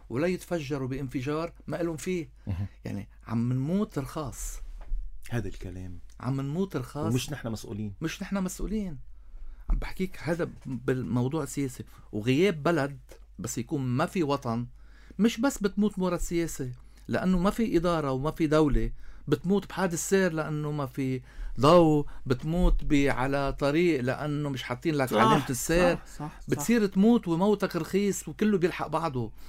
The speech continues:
Speaker 1: بتصير من ورا زبالة تلقط فيروس، وبتصير من ورا الأكل الفاسد
Speaker 2: مية بالمية.
Speaker 1: اللي بيتهرب على البور.
Speaker 2: مية بالمية.
Speaker 1: يعني عم نجيب الموت، وعم بيجيب الموت مش لطايفة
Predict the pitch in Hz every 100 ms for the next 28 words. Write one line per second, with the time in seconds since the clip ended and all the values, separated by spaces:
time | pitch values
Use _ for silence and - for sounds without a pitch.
0 | - 131 127 208 180 175 185 196 160 156
1 | 196 185 180 170 151 127 151 175 151 -
2 | 120 - 185 160 170 180 180 180 175 175
3 | 185 160 202 131 127 101 98 87 143 147
4 | 175 180 151 139 - 165 113 135 120 85
5 | 80 113 110 - - - - 127 131 123
6 | 180 165 147 147 160 - - - - -
7 | - - - - - - - 107 104 110
8 | 120 160 170 180 180 175 - 175 180 175
9 | - 151